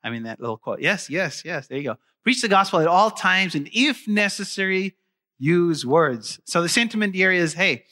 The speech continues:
live your Christian life, but do it so by example. Do it so doing good, good things and good works. In other words, we shouldn't really tell people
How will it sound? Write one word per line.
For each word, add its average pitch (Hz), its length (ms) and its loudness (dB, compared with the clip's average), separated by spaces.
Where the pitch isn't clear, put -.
live 185 180 2
your 214 100 2
Christian 196 380 0
life, 233 480 0
but 131 160 -8
do 247 160 2
it 262 100 0
so 190 460 2
by 131 180 -2
example. 196 960 0
Do 190 140 2
it 202 100 0
so 185 380 2
doing 170 460 -2
good, 131 360 -8
good 147 180 -2
things 196 440 2
and 123 140 -2
good 147 180 -6
works. - 560 -4
In 135 80 0
other 170 120 2
words, 170 260 -2
we 139 60 -4
shouldn't 208 280 0
really 196 200 0
tell 185 260 2
people 180 580 -6